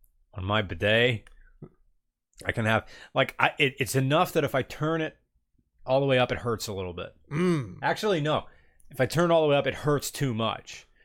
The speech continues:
Speaker 2: Yeah.
Speaker 1: So I gotta back it off. Although I use full blast when I change the angle on my bidet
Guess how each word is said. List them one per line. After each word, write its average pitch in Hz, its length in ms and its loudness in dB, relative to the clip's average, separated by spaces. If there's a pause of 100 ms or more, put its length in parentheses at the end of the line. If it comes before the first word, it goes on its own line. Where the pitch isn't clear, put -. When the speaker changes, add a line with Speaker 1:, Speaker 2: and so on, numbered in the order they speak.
(120)
Speaker 2:
Yeah. 127 260 -10
Speaker 1:
So 123 140 -6
I 110 60 2
gotta 107 220 2
back 131 340 2
it 120 80 2
off. 107 480 0 (240)
Although 123 240 2
I 117 60 4
use 160 480 0
full 143 300 0
blast 120 680 0 (340)
when 120 420 0 (220)
I 120 180 0
change 139 460 0
the 120 160 -2
angle 139 600 2 (120)
on 120 180 -2
my 120 180 2
bidet 107 680 0